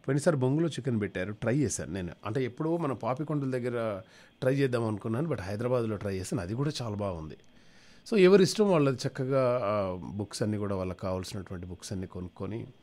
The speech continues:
పోయేటప్పుడు ఆ బొంగులో చికెన్ తినేసి చక్కగా వెళ్ళిపోతారు. నేను కూడా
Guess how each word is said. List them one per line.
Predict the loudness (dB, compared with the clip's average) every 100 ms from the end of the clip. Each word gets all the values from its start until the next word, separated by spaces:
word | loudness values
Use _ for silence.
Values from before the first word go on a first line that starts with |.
| -20 -20 -20 -20 -20 -20 -6
పోయేటప్పుడు | -2 -2 -2 -4 -4
ఆ |
బొంగులో | -4 -6 -6 -6
చికెన్ | -8 -6 -6
తినేసి | -6 -6 -8
చక్కగా | -10 -8 -6 -4
వెళ్ళిపోతారు. | -6 -8 -10 -8 -10 _ _ -20 -16 -2
నేను | 6 8 10
కూడా | 8 6